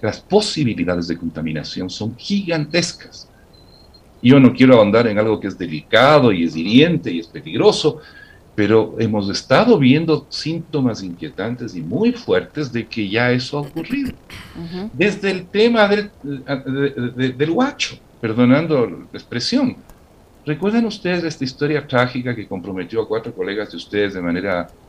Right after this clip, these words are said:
Speaker 1: dolorosa, ¿no es cierto? Hay serios indicios de que ahí había gen-, de, que no solamente era esta banda de, de, de delincuentes, o de, de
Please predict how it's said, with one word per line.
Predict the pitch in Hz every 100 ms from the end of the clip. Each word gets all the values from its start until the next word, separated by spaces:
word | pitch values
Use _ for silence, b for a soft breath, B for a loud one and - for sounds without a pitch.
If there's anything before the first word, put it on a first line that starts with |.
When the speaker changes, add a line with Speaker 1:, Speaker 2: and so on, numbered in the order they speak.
| _ - 90
Speaker 1:
dolorosa, | 85 85 131 127 82
¿no | 73
es | 76
cierto? | 113 110 156 156 - - _ _ _ _ _ _ _ _ -
Hay | 196 247
serios | - 113 208 247 185
indicios | 151 139 175 240
de | 190
que | 175 107
ahí | 131 220
había | 117 117 196 233
gen-, | - - 113 123 - - - -
de, | 135 127 107 -
que | - 143
no | 170
solamente | - 170 127 151 165 147
era | 151
esta | - 104
banda | 113 180 196 120
de, | 95 87 - b b b b -
de, | 85 87 78
de | 71
delincuentes, | 76 92 113 156 101 - 127 - 82
o | 71 -
de, | -
de | -